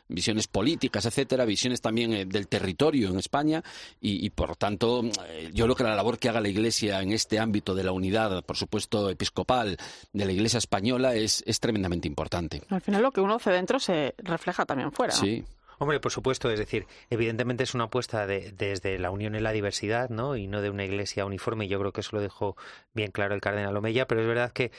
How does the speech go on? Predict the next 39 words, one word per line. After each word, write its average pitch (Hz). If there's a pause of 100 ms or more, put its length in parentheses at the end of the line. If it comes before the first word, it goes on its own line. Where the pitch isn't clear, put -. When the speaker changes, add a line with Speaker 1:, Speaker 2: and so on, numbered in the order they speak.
(240)
Speaker 3:
que 104
don 101
Juan 104
José 110
no 113
suele 120
dar 98
pon-, 107 (140)
puntadas 101
sin 107
hilo, 131
al 98
menos 107
hasta 104
ahora, 107
¿no? 107
Y 104
yo 104
creo 113
que, 107 (280)
que 117
dentro 107
de 113
un 110
discurso 107
que 101
estaba 101 (320)
muy 120
medido 110
y 107
muy 107
preparado, 107
¿no? 110
Y 120
con, 98
y 104
con 98
unas 98
referencias 98